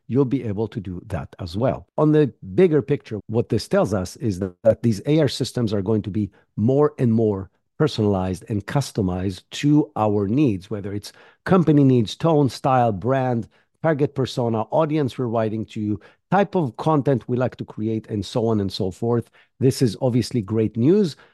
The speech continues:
And that comes with obviously some baggage of giving up on personal information, just like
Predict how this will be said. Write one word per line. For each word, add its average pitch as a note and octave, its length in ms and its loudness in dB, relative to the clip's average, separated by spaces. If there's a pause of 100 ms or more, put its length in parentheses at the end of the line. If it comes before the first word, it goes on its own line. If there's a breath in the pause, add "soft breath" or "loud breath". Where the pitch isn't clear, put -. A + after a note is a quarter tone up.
(140 soft breath)
And A#2 80 2
that F3 160 4
comes D#3 280 4
with C3+ 200 4
obviously A#2 340 0
some D#3 240 0
baggage A2+ 400 2
of F#2+ 140 -2
giving C#3+ 260 0
up A2+ 300 0
on C3 240 2
personal A2+ 400 -4
information, G#2+ 580 -2
just F#2 240 -6
like E2+ 160 -10